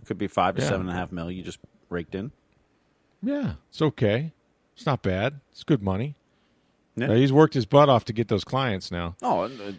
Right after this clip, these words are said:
Speaker 2: And, and so, you know, you gotta keep him happy. What usually happens is there's, there's very little money. There used to be money in the rookies 'cause they didn't have a rookie salary pool. So if
Speaker 1: Yep.
Speaker 2: you had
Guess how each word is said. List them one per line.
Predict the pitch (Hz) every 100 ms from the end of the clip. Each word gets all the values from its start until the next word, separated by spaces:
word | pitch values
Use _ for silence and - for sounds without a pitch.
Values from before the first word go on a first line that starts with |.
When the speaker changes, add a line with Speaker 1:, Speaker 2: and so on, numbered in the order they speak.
| -
Speaker 2:
And, | 110 104 -
and | 117 101 110
so, | - 104 101 120
you | 117
know, |
you | 104 110
gotta | 123 113
keep | 127 104
him | 95
happy. | 117 113 104 98
What | 120
usually | 165 277 202 117
happens | 123 139 117 95
is | 98 90
there's, | 110 101 -
there's | 110
very | 101 185 233
little | 139 127
money. | 110 110 110 95 - _ - - _ -
There | 165
used | 240
to | 233
be | 160
money | 139 143
in | 131
the | 110
rookies | 110 120 160 135
'cause | - 101
they | 107
didn't | 110 107
have | 107
a |
rookie | 110 -
salary | 104 104 107 123
pool. | - 139
So | 131 113
if | 98
Speaker 1:
Yep. | 110
Speaker 2:
you |
had | 117 113 104